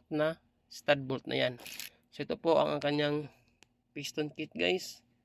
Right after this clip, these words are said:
Yan po ay Rebor zero point twenty-five. So, kailangan muna natin hatiin ang kanyang piston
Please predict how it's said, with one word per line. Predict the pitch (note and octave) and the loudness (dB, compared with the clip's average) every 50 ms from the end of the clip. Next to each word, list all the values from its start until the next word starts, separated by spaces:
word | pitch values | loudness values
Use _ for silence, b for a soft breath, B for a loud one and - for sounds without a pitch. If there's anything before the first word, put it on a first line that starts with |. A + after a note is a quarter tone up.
| _ _ _ _ _ _ _ _ _ _ | _ _ _ _ _ _ _ _ _ _
Yan | - - - | -14 -14 -14
po | - - C3+ C3+ C3 | -10 -6 -4 -4 -2
ay | C3 C3+ | -2 -2
Rebor | C3+ C3 C3 C#3 C#3+ C#3+ C#3 C#3+ C#3 | -4 -4 -4 -4 -2 -2 -4 -6 -8
zero | - C#3 C#3 C#3+ C#3 | -6 -6 -6 -6 -6
point | - D3 C#3+ C#3+ C#3 | -4 -4 -2 -2 -4
twenty-five. | - - C#3 C3+ - C#3+ - E3+ E3+ F3 D#3+ C#3+ - b b b b b b b _ _ _ _ _ _ _ _ _ _ _ _ _ _ _ _ _ _ _ _ _ - _ _ _ _ _ _ _ _ _ _ _ _ _ _ | -4 -6 -6 -6 -8 0 6 6 6 6 6 2 -6 b b b b b b b _ _ _ _ _ _ _ _ _ _ _ _ _ _ _ _ _ _ _ _ _ -20 _ _ _ _ _ _ _ _ _ _ _ _ _ _
So, | - - - C#3 - | -18 -10 -8 -4 0
kailangan | C#3 C#3+ D3+ E3+ F#3 G3 F#3+ F3+ | 2 4 6 8 8 8 8 6
muna | F3 F3 F3 | 6 4 4
natin | - F#3+ F3+ F#3+ F#3 F3+ F3 E3+ - - - | 2 2 2 2 0 -2 -4 -10 -16 -8 -4
hatiin | - E3 - G3 F#3 F3+ F#3 F#3 F#3 F3 | -4 -2 2 2 4 6 6 6 6 4
ang | - | 4
kanyang | E3+ E3+ E3+ E3+ E3+ | 4 4 4 4 2
piston | - - F3 E3+ - _ - F#3 F#3 F#3+ F#3 | 0 -4 -6 -8 -6 _ 2 2 2 2 0